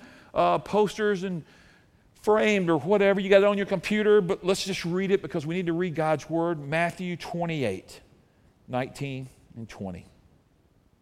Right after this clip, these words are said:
"Therefore, go and make disciples of all the nations, baptizing them in the name of the Father and of the Son and of the Holy Spirit, and teaching them to obey everything I've commanded you. And surely I am with you always to the very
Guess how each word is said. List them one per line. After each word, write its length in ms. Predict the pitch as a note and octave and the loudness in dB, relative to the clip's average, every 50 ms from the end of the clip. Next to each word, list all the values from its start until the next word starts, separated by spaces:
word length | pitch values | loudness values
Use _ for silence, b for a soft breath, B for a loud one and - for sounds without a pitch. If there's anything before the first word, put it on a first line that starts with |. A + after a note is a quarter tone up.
| _ b b b b b b b b | _ b b b b b b b b
"Therefore, 520 | - G#2+ D3+ F3 F3+ - - F3+ E3+ F3 D#3+ | 0 2 4 4 4 2 0 0 0 0 0
go 360 | C3 A2 E3+ F3+ F3+ F#3 F3+ | 0 4 4 6 6 6 4
and 180 | E3+ C#3+ C3 C#3 | 2 0 0 0
make 200 | C#3+ D#3+ F3 - | 0 0 0 -4
disciples 580 | D3 - - D#3+ D3 D#3 D#3+ - D#3+ D#3 C#3 | -8 -6 -4 0 2 0 0 0 -2 -8 -6
of 100 | C3 A2 | -2 2
all 160 | C#3 D3+ D#3+ | 2 4 4
the 80 | D#3+ D#3 | 2 0
nations, 420 | C#3+ D3 D3+ D#3 D3 - E3 C#3+ | 0 0 0 0 0 -2 -8 -8
baptizing 600 | C3 A#2+ D3+ D#3 D#3 C#3 - E3+ E3 E3 D3+ D#3+ | -2 2 4 4 4 2 2 0 0 0 -2 -4
them 160 | D#3+ D#3+ D#3+ D#3 | -6 -6 -6 -4
in 100 | D3+ D3+ | -4 -2
the 60 | D3+ | -2
name 100 | D#3 E3+ | -2 -2
of 60 | D#3+ | -2
the 80 | D3+ C#3+ | -4 -4
Father 400 | - - E3 D#3 D#3 E3 E3 E3+ | 0 4 4 6 6 6 4 0
and 100 | E3 D#3+ | -4 -6
of 60 | D#3 | -6
the 60 | D3+ | -6
Son 240 | - - - E3 E3 | -6 -4 -2 -2 0
and 100 | D#3 D#3+ | -2 -2
of 60 | D3 | -2
the 80 | D3 B2 | -4 -4
Holy 220 | C3+ D3 D3+ C#3+ | -4 -2 -4 -6
Spirit, 420 | - - - - G2+ F#2+ G2 F#2+ - b b b b b b b b b b | -6 -8 -10 -8 -6 -6 -6 -8 -12 b b b b b b b b b b
and 180 | - C3 B2 | -6 -6 -6
teaching 380 | - - - G#3+ G3+ - A3 G3 | -4 -2 -2 -2 -2 -2 -4 -4
them 180 | G3 F#3+ F#3 E3 | -4 -4 -4 -4
to 160 | - F3 C#3+ | -2 0 0
obey 500 | B2+ A#2 G#2+ C3 C3 C3 C3+ C#3 C#3 C3 b b b b b b b b b b b | 0 2 2 2 2 4 4 2 0 -2 b b b b b b b b b b b
everything 440 | - C3+ D3 D3+ D3 C#3+ D#3 D3 C#3+ | 6 6 6 6 4 0 -2 0 2
I've 200 | C#3 C3+ C3+ - | 2 2 2 0
commanded 500 | - D3 C3 B2+ B2+ B2+ C3 C3 B2 A2+ | -2 -6 -2 0 0 0 0 0 -2 -2
you. 200 | A2+ A2 G#2 G#2 | -2 -2 -2 -2
And 120 | G#2 A#2 - | -4 -4 -6
surely 480 | - - - G#3 G#3 G#3 G#3 G3+ F#3 | -6 -4 0 2 2 4 4 6 6
I 80 | E3 D3+ | 6 6
am 100 | C#3+ C#3 | 6 4
with 160 | C#3+ C3+ - | -2 -4 -2
you 140 | C#3+ C#3 C#3 | 0 2 6
always 720 | D#3 E3+ F3 F3+ F3+ F3+ F3 F3 F3 F3 E3+ - - - b b b b b b - | 8 8 8 8 8 6 4 4 4 2 0 -4 -8 -20 b b b b b b -4
to 100 | - C#3+ | -2 0
the 120 | B2 A2 | 0 0
very 600 | A2+ G#2+ D#3+ E3 F3 F#3 F3+ F3+ F#3 F3+ F3 E3 | -2 0 0 2 2 2 4 2 2 2 0 -4